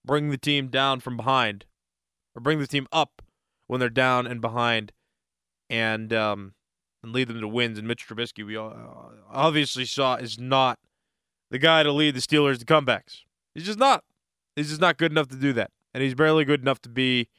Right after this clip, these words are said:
a backup at this point, which, um, is a little scary. They're investing eleven million dollars in him this season, and he's playing like not, he's playing like a not good quarterback.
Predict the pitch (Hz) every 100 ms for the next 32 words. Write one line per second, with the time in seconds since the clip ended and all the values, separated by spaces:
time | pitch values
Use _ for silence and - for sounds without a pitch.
0 | _ _ _ _ _ 113 147 151 131 120
1 | 117 120 - 127 123 - _ - 120 113
2 | - 131 120 117 110 _ - 196 214 -
3 | 156 147 165 - 156 165 165 147 156 147
4 | 135 135 127 123 120 117 113 113 110 107
5 | - 113 107 127 _ _ _ _ _ -
6 | 110 110 117 - 123 123 123 117 117 110
7 | 120 131 - _ _ _ _ _ _ _
8 | _ _ _ 143 - 151 143 139 127 117
9 | 110 _ _ _ 127 123 123 120 135 120
10 | - 127 120 120 120